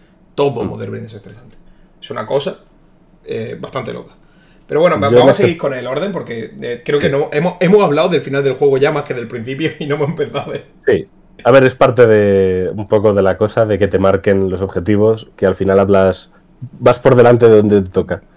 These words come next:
Speaker 1: Claro. <laughs> Eh, bueno, eh, ahí consigue la morfosfera, que ya lo hemos dicho, avanza, al
Speaker 2: Sí.
Speaker 1: final es un Metroidvania, es un Metroid más bien,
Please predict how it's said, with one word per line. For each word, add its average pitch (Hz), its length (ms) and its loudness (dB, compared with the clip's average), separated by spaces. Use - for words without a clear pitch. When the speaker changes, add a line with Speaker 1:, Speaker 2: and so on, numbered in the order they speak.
Speaker 1:
Claro. 131 360 -4
<laughs> - 40 -16
Eh, 151 360 0
bueno, 139 220 0
eh, 147 360 -4
ahí - 180 -2
consigue 143 1080 -2
la 131 160 -6
morfosfera, 139 520 -6
que 131 100 -6
ya 127 100 -6
lo 127 100 -4
hemos 120 180 -10
dicho, 151 480 -4
avanza, 147 720 -6
al - 100 -14
Speaker 2:
Sí. 98 80 -6
Speaker 1:
final 131 160 -4
es 113 40 -8
un 110 80 -8
Metroidvania, 127 920 -6
es 113 80 -14
un 101 100 -14
Metroid 113 380 -12
más 110 120 -14
bien, 123 200 -14